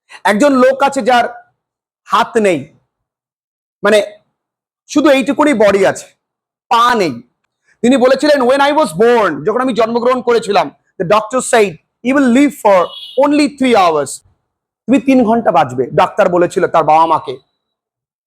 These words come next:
"After thirty years, all the doctors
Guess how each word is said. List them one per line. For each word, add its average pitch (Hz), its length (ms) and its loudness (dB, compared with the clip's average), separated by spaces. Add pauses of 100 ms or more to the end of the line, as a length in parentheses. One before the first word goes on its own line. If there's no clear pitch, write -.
(580)
"After 233 380 0
thirty 269 580 0
years, 254 320 0 (1000)
all 240 240 2
the 277 140 2
doctors 240 380 0